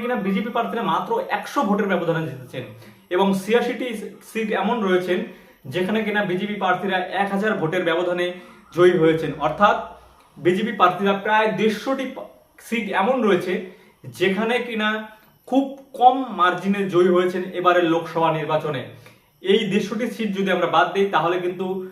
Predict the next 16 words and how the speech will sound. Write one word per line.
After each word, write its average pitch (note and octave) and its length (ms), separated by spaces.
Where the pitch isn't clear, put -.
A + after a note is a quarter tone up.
বিজেপি F#3+ 400
পড়ে F3 180
রইল F3 180
একশো D#3 260
চল্লিশটির F#3+ 480
মধ্যে E3+ 220
নব্বইটি F3 580
সিট, E3 260
অর্থাৎ D#3 380
বিজেপি F#3+ 520
কিন্তু G3 300
দুশো E3+ 300
চল্লিশটির G#3+ 520
মধ্যে F#3 160
দেড়শোটি G#3+ 480
সিটে G#3+ 320